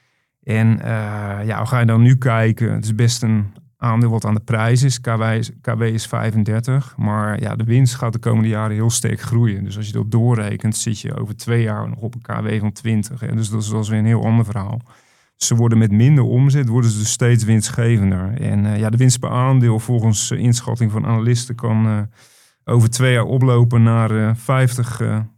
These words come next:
vijftig dollar per aandeel. En, eh, ja, wat ik al zei, met dus minder omzet dan in het, eh, recordjaar tweeduizend drieëntwintig, toen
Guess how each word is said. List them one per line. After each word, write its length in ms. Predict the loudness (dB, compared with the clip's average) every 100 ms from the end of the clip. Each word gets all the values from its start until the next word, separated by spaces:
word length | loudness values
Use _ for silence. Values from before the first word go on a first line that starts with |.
| _ _
vijftig 360 | 0 0 0 -2
dollar 340 | 2 2 2
per 120 | -2 -2
aandeel. 560 | 2 2 2 -2 -6 -8 _ _ _ _
En, 320 | -8 -4 -4 -4
eh, 560 | -8 -6 -8 -8 -8 -4
ja, 120 | -4
wat 80 | -4
ik 120 | -4
al 80 | -2
zei, 320 | 0 0 2
met 200 | 0 2
dus 160 | 0 2
minder 340 | 4 6 4
omzet 500 | 4 2 2 2 -2
dan 200 | -2 -2
in 140 | 0 0
het, 260 | -2 -6
eh, 200 | -6 -4
recordjaar 560 | -4 -4 0 0 0 -2
tweeduizend 600 | -2 -2 0 -2 -2 -2
drieëntwintig, 800 | 0 -2 -2 2 2 2 -4 -6
toen 440 | -2 0 0